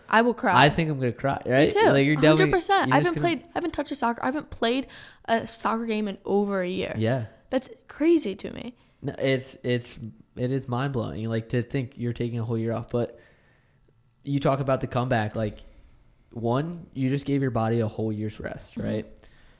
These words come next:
Speaker 2: So now, and you've been in the gym, crushing it in the
Speaker 1: Mm-hmm.
Speaker 2: gym, and you're gonna come back so much, ten times stronger, which is to be the best part. 'Cause
Speaker 1: Yeah.
Speaker 2: they always say, like, you know how kids, like, take, play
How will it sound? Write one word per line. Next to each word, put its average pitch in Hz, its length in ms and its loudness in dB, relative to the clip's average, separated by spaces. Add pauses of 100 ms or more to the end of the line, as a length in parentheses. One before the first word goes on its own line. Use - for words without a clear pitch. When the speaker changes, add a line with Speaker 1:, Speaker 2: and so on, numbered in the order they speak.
(100)
Speaker 2:
So 113 320 -4
now, 107 280 -2
and 117 200 -6
you've 107 120 -4
been 117 140 -4
in 127 100 -2
the 123 60 -2
gym, 117 460 -4 (140)
crushing 120 540 -2
it 110 40 -6
in 104 100 -10
the 110 60 -6
Speaker 1:
Mm-hmm. 113 100 -2
Speaker 2:
gym, 107 340 -4 (440)
and 107 560 -4 (560)
you're 135 120 0
gonna 135 100 -4
come 127 120 -4
back 120 240 0
so - 320 -6
much, 120 240 -4
ten 120 200 -6
times 117 220 -6
stronger, - 400 -10 (220)
which 113 180 -2
is 117 100 -4
to 120 60 -4
be 123 80 2
the 117 80 0
best 113 160 -2
part. 110 220 -2
'Cause 117 100 0
Speaker 1:
Yeah. - 80 -8 (280)
Speaker 2:
they - 80 -2
always 196 160 4
say, 151 180 4
like, 127 260 2 (880)
you 143 120 -8
know 165 120 -2
how 185 120 -2
kids, 135 360 -2
like, 117 180 -2
take, - 280 -6 (420)
play 113 260 -4